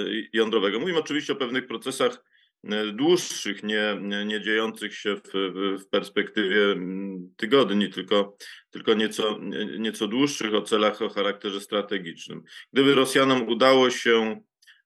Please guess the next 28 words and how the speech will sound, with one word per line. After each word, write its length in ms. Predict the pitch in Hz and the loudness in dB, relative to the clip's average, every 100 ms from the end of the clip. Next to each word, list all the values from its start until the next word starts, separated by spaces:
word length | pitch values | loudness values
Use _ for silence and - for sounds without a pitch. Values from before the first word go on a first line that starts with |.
| - | -6
em, 480 | 101 104 104 101 98 | -4 -4 -4 -4 -2
tego 280 | 131 120 117 | 0 2 2
rodzaju, 840 | 110 98 113 110 107 110 107 - | 2 0 2 2 0 -2 -2 -6
y, 540 | - 101 101 101 95 92 | -8 -6 -4 -4 -6 -8
zmianę 500 | 101 123 131 131 117 | -2 0 2 2 0
stanowiska 680 | - 110 104 101 131 120 | -2 -6 -6 -6 -6 -6
czy 140 | 104 101 | -6 -6
zmianę 360 | 95 113 113 | -4 -2 -2
polityki 800 | 110 107 104 104 147 143 107 101 | -2 -4 -6 -6 -6 -4 -2 -2
fundamentalnej, 1080 | - 131 131 135 147 151 139 110 104 98 92 - | -4 -4 -2 0 0 2 4 4 2 -2 -4 -8
fundamentalną 760 | 113 110 113 120 127 131 117 104 | -10 0 0 2 2 2 2 -2
zmianę 280 | 98 104 101 | -4 -4 -4
polityki 380 | 104 101 110 | -6 -6 -2
amerykańskiej 840 | 107 104 104 110 110 107 110 101 - _ - | 0 0 -2 -2 -4 -6 -8 -8 -10 _ -6
wymusić, 880 | 95 139 139 101 - 117 147 156 - - _ - | 2 4 4 2 0 0 0 -2 -14 -20 _ -6
no 60 | |
to 120 | 120 139 | 0 6
temu 260 | 151 156 | 6 6
też 220 | 156 147 | 4 2
musiałoby 640 | 139 135 - - 131 127 120 | 0 -4 -6 0 0 0 -2
towarzyszyć 540 | 127 120 120 131 117 | 2 2 2 -2 -8
głębokie 400 | 120 117 127 127 | -6 -4 -4 -4
pęknięcie, 760 | - 117 113 120 120 120 - | -4 -6 -6 -4 -4 -4 0
jeśli 320 | 120 113 107 113 | 0 0 -4 -6
chodzi 240 | 117 117 | -2 2
o 40 | |
relacje 420 | 113 113 113 - 104 | 2 2 0 -2 -6
atlantyckie. 880 | 107 107 104 123 117 - - 82 | -4 -6 -4 -6 -6 -10 -12 -14